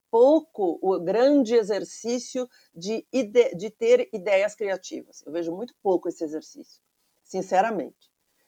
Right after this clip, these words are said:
É, eu vejo muito, passei do, do, do, do definir o produto, pu-, eu pulo, pulo, porque, pra, pra prototipação,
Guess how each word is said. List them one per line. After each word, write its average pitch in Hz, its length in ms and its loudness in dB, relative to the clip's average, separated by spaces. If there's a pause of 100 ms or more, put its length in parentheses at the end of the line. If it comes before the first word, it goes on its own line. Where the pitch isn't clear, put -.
(140)
É, 156 360 -4
eu 180 140 0
vejo 202 280 -4
muito, 254 460 -2 (440)
passei 240 840 4
do, 180 260 -2
do, 165 320 -4
do, 160 240 2
do 160 100 -4
definir 240 420 2
o - 40 2
produto, 226 640 0
pu-, 208 420 -2
eu 233 120 6
pulo, 294 680 8 (1200)
pulo, 214 580 4 (380)
porque, 233 320 2
pra, 165 460 6
pra 156 280 4
prototipação, 165 1000 -4